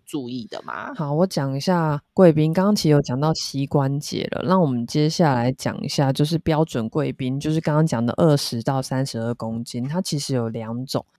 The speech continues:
Speaker 2: 就是比较常好发的疾病。第一个部分是 Addison disease，它是一个内分泌疾病，它就是肾上腺没有办法好好分泌足够的就是荷尔蒙。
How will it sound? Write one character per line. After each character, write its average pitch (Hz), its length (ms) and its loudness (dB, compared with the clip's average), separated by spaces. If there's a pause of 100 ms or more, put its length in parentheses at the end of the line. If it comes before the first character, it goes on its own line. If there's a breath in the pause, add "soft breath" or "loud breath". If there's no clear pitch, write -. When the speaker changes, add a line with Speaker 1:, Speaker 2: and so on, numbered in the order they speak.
Speaker 2:
就 156 240 2
是 165 180 4
比 151 140 -6
较 156 200 0
常 120 260 -10
好 139 200 -2
发 120 200 -6
的 117 80 -4
疾 - 260 -12
病。 135 180 -6 (220 soft breath)
第 214 140 2
一 233 80 4
个 180 120 4
部 170 240 2
分 156 280 2
是 - 140 -6
Addison 135 500 -2
disease， - 500 -6
它 170 160 -2
是 190 140 2
一 175 40 2
个 175 80 4
内 165 300 2
分 131 180 0
泌 135 200 0
疾 - 280 -12
病， 131 300 -4
它 - 140 -4
就 208 120 2
是 202 120 2
肾 185 260 2
上 151 240 0
腺 143 180 -2
没 131 120 0
有 117 80 0
办 120 240 -2
法 110 320 -4
好 113 180 -12
好 127 300 -6 (200)
分 143 140 0
泌 151 160 -2
足 110 160 -8
够 127 220 2
的 104 260 0
就 - 160 -8
是 123 400 -2
荷 123 160 2
尔 - 80 -4
蒙。 - 300 -8